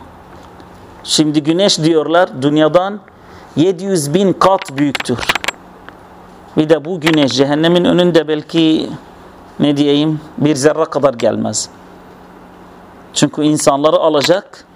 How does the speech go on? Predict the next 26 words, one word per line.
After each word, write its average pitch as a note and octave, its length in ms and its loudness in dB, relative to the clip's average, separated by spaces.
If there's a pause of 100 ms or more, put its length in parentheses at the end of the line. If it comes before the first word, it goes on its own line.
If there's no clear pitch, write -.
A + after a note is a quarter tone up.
o D3+ 80 4
kadar C#3+ 320 -2
büyük D3+ 260 -2
Resulullah C#3+ 260 2
sallallahu D3 220 0
aleyhi D3 80 -8
ve C#3+ 40 -8
sellem C#3+ 220 -4
vasfediyor. F3+ 280 2 (480)
Kıyamet, E3 520 2
şey, D#3+ 480 2
Adem E3 300 2
aleyhisselam D#3+ 520 2
zamanından D#3 680 0
beri F3+ 280 2 (560)
kıyamet F3 420 2
gününe F3+ 280 2
kadar B2 420 -2
ne G3 80 4
kadar A#3 260 2
kafirler G#3+ 580 0
var, A3+ 260 2 (120)
hepsi - 400 0
ona C#3 120 0
cehennem, C3 400 -2 (160)
cehennemde C3 480 2